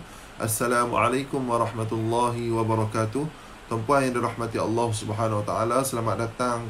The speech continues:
ke live Facebook Pusat Pakar Al-Quran Malaysia dalam siri kita Banteras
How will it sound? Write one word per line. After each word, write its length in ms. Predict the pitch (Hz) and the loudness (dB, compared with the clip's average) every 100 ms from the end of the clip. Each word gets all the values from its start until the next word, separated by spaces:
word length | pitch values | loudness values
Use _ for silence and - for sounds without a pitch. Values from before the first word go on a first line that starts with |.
| 107 | -2
ke 240 | 110 104 | 0 2
live 240 | 110 117 | 0 -2
Facebook 480 | 107 107 - 113 107 | -4 -6 -4 -4 -4
Pusat 240 | 107 113 - | -2 -2 -2
Pakar 320 | 113 110 80 | -4 -4 -4
Al-Quran 480 | 107 107 92 107 120 | -4 -2 -2 -2 -2
Malaysia 320 | - 147 165 - - - | 0 0 0 -4 -16 -8
dalam 240 | - 117 | -2 0
siri 320 | 113 143 131 113 | 0 0 -2 -2
kita 560 | 113 117 117 113 - | -4 0 2 2 0
Banteras 480 | - 113 107 113 110 | 0 -2 0 -2 -2